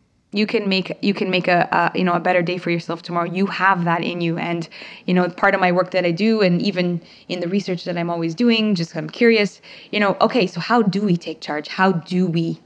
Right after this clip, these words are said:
take life back? And how do we reclaim our well-being? And that is something that I will never allow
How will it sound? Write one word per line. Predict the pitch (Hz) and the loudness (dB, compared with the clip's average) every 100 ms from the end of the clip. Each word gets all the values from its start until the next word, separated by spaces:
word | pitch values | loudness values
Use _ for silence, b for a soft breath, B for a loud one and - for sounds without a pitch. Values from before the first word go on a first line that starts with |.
| - | -6
take | 175 170 | -6 -2
life | 165 165 - | -2 -2 0
back? | 156 156 156 | 0 0 -2
And | 156 | -6
how | 170 | -2
do | 180 | 0
we | 170 170 | 0 0
reclaim | 170 165 175 170 170 | -2 -4 -4 -2 0
our | 165 | 2
well-being? | 165 160 180 170 165 | 2 0 0 0 0
And | 175 | 0
that | 175 190 | 0 0
is | 185 | -2
something | 175 170 175 | -4 -2 -2
that | 170 165 | 0 0
I | |
will | 160 170 | -2 -4
never | 170 170 175 | -6 -2 0
allow | 165 160 | 2 0